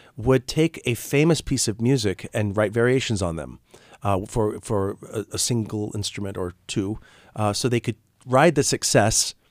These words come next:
of a symphony or an opera, um, Magic Flute is one of them, and, uh, make it their own, but have it be touring on, under the umbrella of something that would be fiscally responsible.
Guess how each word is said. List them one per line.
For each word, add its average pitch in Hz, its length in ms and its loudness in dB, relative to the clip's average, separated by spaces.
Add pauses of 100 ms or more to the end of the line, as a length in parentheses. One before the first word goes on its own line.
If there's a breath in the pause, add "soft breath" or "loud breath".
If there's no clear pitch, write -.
(360 soft breath)
of 113 320 0
a 110 120 0
symphony 123 540 -2 (340 soft breath)
or 110 220 2
an 104 80 -2
opera, 139 460 -2 (480 soft breath)
um, 95 440 -4 (160)
Magic 92 380 -12
Flute 104 240 -6
is - 140 -8
one 104 100 0
of 110 80 0
them, 135 200 0 (340 loud breath)
and, 113 320 2
uh, 110 440 2 (540)
make 127 280 -2
it 113 100 -2
their 107 220 4
own, 101 240 2
but 95 160 -2
have 95 160 -2
it 90 100 -2
be 90 120 -6
touring 92 500 -6 (200)
on, 92 160 -4
under 98 220 -6
the 98 80 -2
umbrella 90 320 -2
of 87 100 -6
something 85 200 -6
that 87 80 -8
would - 220 -14
be 90 100 -16
fiscally - 380 -8
responsible. 87 560 -6